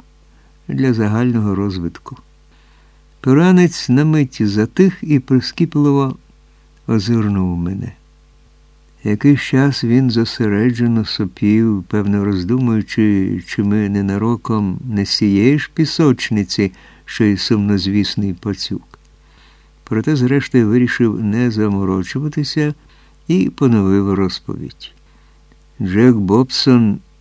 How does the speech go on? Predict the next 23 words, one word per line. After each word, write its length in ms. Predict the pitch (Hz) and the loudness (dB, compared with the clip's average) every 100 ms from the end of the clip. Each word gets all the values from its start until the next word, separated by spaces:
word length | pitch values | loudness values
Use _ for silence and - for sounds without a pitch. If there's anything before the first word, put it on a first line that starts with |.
| _ _ _ 127 | _ _ _ -2
не 260 | 110 113 | 2 4
дуже 520 | 110 107 139 135 143 131 | 4 4 4 4 4 4
багато 580 | 117 113 113 131 143 | 4 4 4 4 2
з 160 | 127 - | 0 2
цього 280 | 135 127 123 | 0 2 0
приводу 500 | 123 123 120 117 127 | 2 4 4 2 0
потякав. 680 | 139 131 160 110 87 - - _ _ _ _ _ 107 | 0 0 0 0 -4 -10 -16 _ _ _ _ _ -2
Наскільки 560 | 107 - 131 123 131 | -2 2 4 4 6
мені 280 | 127 131 131 | 6 8 8
відомо, 600 | 123 110 123 135 143 139 - | 6 6 4 6 4 0 -2
американець 760 | 127 117 110 101 123 120 127 120 | 0 0 0 0 0 4 4 2
щоразу 720 | - - 107 101 101 107 110 | -2 -2 0 0 -2 -2 -2
застосовував 880 | 113 110 - 104 - 107 107 110 107 | -2 -2 -4 -2 2 4 4 2 2
різні 440 | 113 120 113 139 | 4 2 2 2
методи. 580 | 160 202 127 - 87 - - _ - - - _ - | 2 2 2 -2 -4 -6 -12 _ -20 -20 -20 _ -2
Були 380 | 107 143 165 | 2 4 4
і 160 | 104 95 | 4 2
вертушки, 1040 | 90 98 90 - 151 180 - - 151 143 - | -2 -4 -4 0 2 2 -2 0 2 2 0
а 260 | 113 110 107 | -6 -4 -4
бувало, 500 | 98 101 123 123 107 | -2 0 2 2 2
зберуться 800 | 95 90 123 190 185 - 120 104 - - _ - | -2 0 2 2 0 0 0 0 -4 -20 _ -6
з 180 | 95 90 | -4 -2
Білом 600 | 87 110 101 92 90 | 2 4 4 2 -2